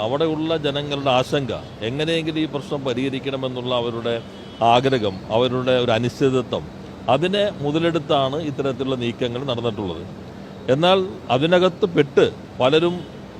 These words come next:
ഇത്തരത്തിലുള്ള ബില്ലിനെ തന്നെ പൂർണ്ണമായും പിന്തുണയ്ക്കുക എന്ന നിലയിലേക്ക് വളരെ കർക്കശമായിട്ടുള്ള, തീവ്രമായിട്ടുള്ള നിലപാടുകൾ സ്വീകരിച്ചു എന്ന അപകടത്തെ നമ്മൾ കാണേണ്ടതുണ്ട്.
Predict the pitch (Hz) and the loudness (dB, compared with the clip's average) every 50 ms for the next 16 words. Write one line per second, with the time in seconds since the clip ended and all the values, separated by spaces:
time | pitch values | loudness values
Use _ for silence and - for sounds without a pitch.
0 | - - - 117 120 - 180 175 180 180 170 180 185 180 156 135 139 151 160 185 | -14 -10 -8 -8 -4 0 2 4 4 4 4 2 0 0 2 0 0 2 2 0
1 | 190 196 180 - 185 175 175 175 160 165 160 160 165 165 165 160 160 156 160 147 | 0 0 -2 0 -2 0 0 0 0 0 -2 0 0 0 2 2 2 2 0 -2
2 | 151 139 139 147 160 156 156 143 143 156 156 151 143 143 143 147 143 139 135 139 | -2 -4 0 2 2 2 2 2 2 0 2 2 2 0 -2 -2 -2 0 0 0
3 | 139 135 135 135 131 131 135 120 113 117 123 139 151 156 156 151 - 139 131 - | 0 0 0 -2 -2 -2 -2 0 0 0 0 0 0 0 -2 -2 -4 -6 -6 -6
4 | - - 160 151 - 165 156 156 147 147 143 131 - 156 131 131 131 131 131 131 | -4 -2 -4 0 0 0 0 2 2 0 0 -2 -4 -6 -4 -2 -2 -2 -2 -4
5 | - - - - - - - - 131 135 147 160 165 165 156 156 151 139 127 147 | -8 -14 -18 -18 -18 -14 -4 0 2 2 4 6 4 4 6 4 2 2 0 -2
6 | 143 131 120 131 135 143 139 139 143 143 135 131 - 135 131 143 151 156 160 151 | -2 0 0 2 4 4 4 4 4 4 2 2 2 4 6 8 8 8 6 4
7 | - 165 165 143 139 135 135 127 117 123 131 139 131 131 110 135 131 131 127 120 | 2 -2 0 0 0 0 0 0 0 0 0 -2 -2 -4 -4 -2 -2 -2 -2 -2
8 | 117 120 131 156 - - 117 117 120 117 110 110 101 101 95 87 87 | -2 -2 -4 -4 -4 -4 -2 -2 0 0 -2 -2 -4 -4 -4 -6 -8